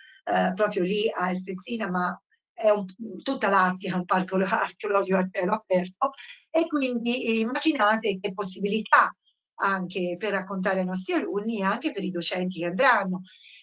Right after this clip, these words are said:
Eh, work in progress perché ancora <laughs> poi ci saranno successivamente appunto la mobi-, i, i corsi di formazione. Allora io, eh, nel capo centoventidue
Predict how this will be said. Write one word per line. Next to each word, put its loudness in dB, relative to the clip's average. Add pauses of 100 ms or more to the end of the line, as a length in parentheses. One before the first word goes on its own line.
Eh, -2 (1200)
work 6
in -4
progress 4
perché -4 (400)
ancora 2
<laughs> 0 (340)
poi 6
ci -2
saranno 4
successivamente -2
appunto -4
la 0
mobi-, -4 (280)
i, -4
i -6
corsi 2
di 0
formazione. 0 (640)
Allora 4
io, 8
eh, 6
nel -2
capo -2
centoventidue -4